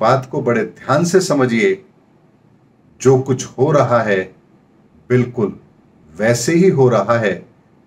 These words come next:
जैसा इसको होना चाहिए। अगर आपको मेरा एक वीडियो याद हो तो मैंने कहा था कि इस समय इस संसार की डोर परमात्मा अपने हाथ में ले चुके हैं।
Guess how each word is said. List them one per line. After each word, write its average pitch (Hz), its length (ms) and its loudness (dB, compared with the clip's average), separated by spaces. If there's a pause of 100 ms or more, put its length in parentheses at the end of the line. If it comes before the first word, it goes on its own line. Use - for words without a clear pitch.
(100)
जैसा 110 440 -4
इसको - 420 -8 (480)
होना 104 240 -2
चाहिए। 80 500 -12 (800)
अगर 131 200 2
आपको 170 260 0
मेरा 170 180 2
एक 151 120 -2
वीडियो 139 280 0
याद 127 340 2
हो 135 100 2
तो 139 140 -10
मैंने 127 200 0
कहा 123 300 -2
था 127 220 -2
कि 113 440 -8 (580)
इस 170 240 -2
समय 110 420 0 (800)
इस 123 180 -4
संसार 135 480 0
की 135 160 -6
डोर 120 220 0
परमात्मा 101 580 -4
अपने 123 440 -6
हाथ - 320 -6
में 85 200 -12 (440)
ले 107 220 2
चुके 123 340 -6
हैं। - 220 -20